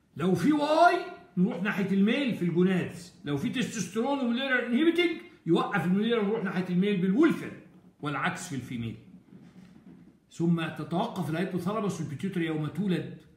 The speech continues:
وعليه تتوقف البيتي-، ال-، ال-، التسكل فيقل التستوستيرون جدًا،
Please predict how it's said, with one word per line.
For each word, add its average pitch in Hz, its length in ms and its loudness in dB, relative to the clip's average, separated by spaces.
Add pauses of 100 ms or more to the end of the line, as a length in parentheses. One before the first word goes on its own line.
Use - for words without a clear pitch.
(880)
وعليه 151 360 -2
تتوقف 156 580 -6
البيتي-، 127 320 -10
ال-، 135 300 -8
ال-، 127 400 -10
التسكل 170 500 -4
فيقل 147 800 -6
التستوستيرون 147 680 -6
جدًا، 151 300 -10